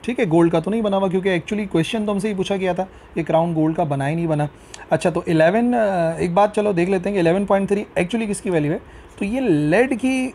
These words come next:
value के बहुत ही ज़्यादा करीब है। तो हो सकता है कि वो जो crown है वो लीड का बना हो,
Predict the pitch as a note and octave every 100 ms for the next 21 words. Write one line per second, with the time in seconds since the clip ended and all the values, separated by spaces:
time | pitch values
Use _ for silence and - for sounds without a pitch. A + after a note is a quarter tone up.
0 | - D#3+ F3 G#3 G3 G3+ D3 F3+ E3+ D3+
1 | A3+ - - D3 C3+ G2+ G2 - - -
2 | - G3+ A3+ G#3 G3+ G#3 G3+ F#3+ F#3 D#3
3 | E3 F3+ F#3 F3+ C#3 C3+ E3+ E3+ F3+ D3
4 | C#3+ D#3+